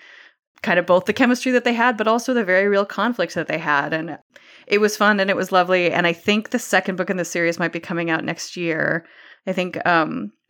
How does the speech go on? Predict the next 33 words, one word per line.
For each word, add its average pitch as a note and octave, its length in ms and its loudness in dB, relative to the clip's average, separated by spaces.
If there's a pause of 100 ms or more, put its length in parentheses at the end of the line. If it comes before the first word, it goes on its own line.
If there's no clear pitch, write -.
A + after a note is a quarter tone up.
(200)
our F3+ 100 4
book F3 140 -2
riot F3 220 0
friend E3+ 240 0
Sil E3+ 460 0
mentioned E3 320 -6
that. D#3 200 -6
So E3+ 280 2
I'm, E3+ 340 -2
I'm F3+ 100 0
very G#3 200 4
excited F3+ 380 0
to F3 100 -6
read E3 180 -2
it. - 140 -4
It D#3+ 80 0
is, E3 260 -2 (500)
this A3 200 4
one's G#3+ 200 2
the F#3+ 60 -2
first F#3 300 0
in F#3+ 80 0
the F3+ 80 0
Palace F3 360 2
Insiders F3 460 0
series. F3 260 -2
So F3+ 120 2
if F3+ 100 -2
you F#3+ 80 -6
read G3+ 220 0
Battle E3+ 280 2
Royal E3+ 320 2
now, E3 480 2